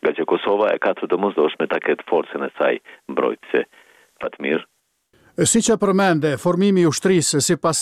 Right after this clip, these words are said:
Speaker 2: gazetave, kushtëzohet nga ndërkombëtarët. Zenel?
Speaker 1: Në, në këtë kontekst, Fatmir, veçojmë pjesë nga intervista e nënkryetares së Kuvendit Kosovës nga radhët e vetëvendosjes, Aida Dërguti, dhënë të përditshme se Epoka e Re, me çfarë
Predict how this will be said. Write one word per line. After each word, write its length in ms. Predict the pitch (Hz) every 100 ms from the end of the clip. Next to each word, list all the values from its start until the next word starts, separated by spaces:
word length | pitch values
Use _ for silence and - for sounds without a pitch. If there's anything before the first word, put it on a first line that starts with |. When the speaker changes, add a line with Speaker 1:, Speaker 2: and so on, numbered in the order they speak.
| 147
Speaker 2:
gazetave, 600 | 147 127 180 175 170 160
kushtëzohet 640 | - 190 165 127 160 156 151
nga 140 | 143
ndërkombëtarët. 960 | 131 139 135 139 147 135 151 123 123 - _ -
Zenel? 460 | 117 127 139 170 _ _ _ _ _ - 110
Speaker 1:
Në, 80 | 107
në 140 | 120 127 110
këtë 120 | 123
kontekst, 460 | 127 117 127 117 -
Fatmir, 320 | 107 - 120
veçojmë 400 | 104 98 120 113 95
pjesë 260 | 110 98 101
nga 80 |
intervista 560 | 101 95 90 104 - 92
e 80 | 90
nënkryetares 640 | 90 90 92 104 98 85
së 80 | 82
Kuvendit 480 | 92 90 98 82 -
Kosovës 480 | 85 - 92 78 82
nga 140 | 76
radhët 320 | 78 78 -
e 80 | 85 69
vetëvendosjes, 720 | 73 82 78 82 76 101 92 -
Aida 240 | - -
Dërguti, 480 | - 73 98 107 107 - - - - -
dhënë 240 | 110 120
të 60 | -
përditshme 480 | 90 98 101 - 90
se 160 | - 87
Epoka 400 | 92 80 73 73
e 20 |
Re, 80 | 92 135
me 80 | 120 -
çfarë 240 | 120 120